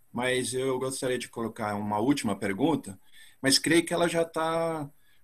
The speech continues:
quase toda respondida. Não sei se o senhor vai querer colocar algum complemento.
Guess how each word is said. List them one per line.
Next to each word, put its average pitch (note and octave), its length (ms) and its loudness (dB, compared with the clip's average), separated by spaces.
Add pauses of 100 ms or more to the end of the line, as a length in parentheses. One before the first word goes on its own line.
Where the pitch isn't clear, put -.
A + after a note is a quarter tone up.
quase D3+ 300 2
toda B2+ 720 0 (480)
respondida. A#2 800 2
Não - 240 -8
sei A#2+ 220 -4
se - 260 -6
o - 180 -12
senhor B2 220 -6
vai A#2+ 100 0
querer A#2 360 -4
colocar A#2+ 320 -4
algum A#2+ 200 -2
complemento. A#2 800 -2